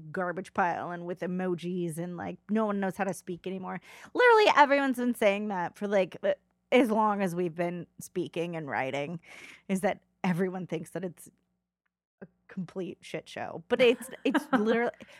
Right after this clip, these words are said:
Speaker 1: but
Speaker 2: We're
Speaker 1: every
Speaker 2: not speaking the
Speaker 1: generation does
Speaker 2: King's
Speaker 1: it.
Speaker 2: English anymore. What the hell?
Speaker 1: Yeah, no, but literally every, it's just absolutely the way that speaking works,
Speaker 2: That's
Speaker 1: is that
Speaker 2: interesting.
Speaker 1: it all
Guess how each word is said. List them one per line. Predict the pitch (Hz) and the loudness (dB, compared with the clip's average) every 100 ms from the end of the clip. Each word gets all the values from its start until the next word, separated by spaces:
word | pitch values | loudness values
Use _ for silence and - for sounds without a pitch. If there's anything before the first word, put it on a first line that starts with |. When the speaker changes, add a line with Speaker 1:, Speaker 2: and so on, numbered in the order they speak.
| - | 2
Speaker 1:
but | 370 | 2
Speaker 2:
We're | 269 _ _ - 269 | 2 _ _ 0 8
Speaker 1:
every | 269 180 | 8 8
Speaker 2:
not | 214 247 | 4 4
speaking | 247 233 226 226 | 4 4 6 4
the | 285 | 4
Speaker 1:
generation | 220 | 2
does | - 320 | 2 2
Speaker 2:
King's | |
Speaker 1:
it. | - 359 | 2 2
Speaker 2:
English | 254 202 - | 0 -2 -2
anymore. | 180 170 156 147 135 131 | -4 -4 -6 -6 -8 -10
What | 180 202 | -14 -10
the | 269 | -8
hell? | 285 277 220 | -6 -6 -2
Speaker 1:
Yeah, | 180 508 494 | 6 8 8
no, | 370 480 427 | 8 8 6
but | 202 269 | 2 0
literally | 302 381 381 339 381 - | 4 4 4 4 2 6
every, | 262 240 269 277 277 277 269 - _ _ _ _ _ | 6 4 0 -4 -4 -6 -8 -12 _ _ _ _ _
it's | 247 196 - | -4 -4 -12
just | 226 - - | -14 -6 2
absolutely | 233 226 247 208 180 | 4 2 -4 -2 -2
the | 208 | -4
way | 208 175 | -4 -4
that | 170 180 _ - | -4 -6 _ -20
speaking | - - 180 165 151 - 170 - | -16 -8 -6 -6 -8 -10 -12 -4
works, | 208 - - | -4 -4 -10
Speaker 2:
That's | 311 - - | -14 -14 -10
Speaker 1:
is | 202 180 | -6 -4
that | 180 143 | -2 -2
Speaker 2:
interesting. | - | -2
Speaker 1:
it | 175 | -2
all | - 180 175 | 0 0 0